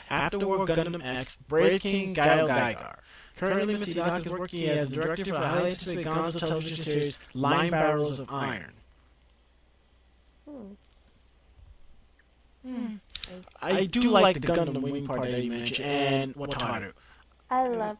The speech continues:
Speaker 2: Gundam Wing, so, you know.
Speaker 1: You know, I did cosplay Duo Maxwell.
Speaker 2: Yeah, but my favorite was Catra.
Speaker 1: Ah!
Speaker 2: <laughs>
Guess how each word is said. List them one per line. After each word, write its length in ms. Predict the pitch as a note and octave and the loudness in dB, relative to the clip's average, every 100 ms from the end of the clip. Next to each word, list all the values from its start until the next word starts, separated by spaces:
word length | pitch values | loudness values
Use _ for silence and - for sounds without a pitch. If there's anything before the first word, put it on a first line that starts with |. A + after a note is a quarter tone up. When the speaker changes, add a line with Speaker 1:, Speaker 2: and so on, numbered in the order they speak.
| - | -10
Speaker 2:
Gundam 360 | F#3+ F#3+ G3 | -10 -8 -10
Wing, 280 | F#3+ F#3+ G3 - | -8 -8 -10 -12
so, 140 | G3 | -10
you 160 | F#3+ G3 | -8 -8
know. 300 | G3 G3+ G#3+ - - _ _ - _ _ - - | -10 -10 -12 -18 -20 _ _ -20 _ _ -20 -6
Speaker 1:
You 100 | D#3 | 0
know, 160 | A#3 B3+ | 2 4
I 40 | F#3+ | 4
did 220 | G#3 G#3+ | 4 4
cosplay 420 | E3 G3+ G3+ C3 | 2 2 0 -2
Duo 160 | C3 B2+ | -4 -4
Maxwell. 560 | C#3+ C#3+ - C3+ - - - _ _ _ _ _ _ _ _ _ _ _ _ _ - - _ _ _ _ _ _ _ _ _ | -4 -4 -6 -12 -16 -20 -20 _ _ _ _ _ _ _ _ _ _ _ _ _ -20 -20 _ _ _ _ _ _ _ _ _
Speaker 2:
Yeah, 440 | C#4+ C4 B3 A#3+ A#3+ | -4 0 4 4 2
but 100 | A#3+ | 0
my 120 | B3 A#3+ | -6 -6
favorite 360 | - A#3+ A3 | -2 -2 0
was 220 | G#3 - | -4 -6
Catra. 640 | - - F#3+ - - F#3 G#3+ | -12 -6 0 2 2 0 4
Speaker 1:
Ah! 880 | A#3 G#3 - A2 G#2 G3 E3+ - D#3+ - - - - | 8 10 10 10 8 6 4 0 -6 -14 -20 -14 0
Speaker 2:
<laughs> 760 | F4 E4 F4+ F#4 - F4 - | 2 4 2 2 2 2 0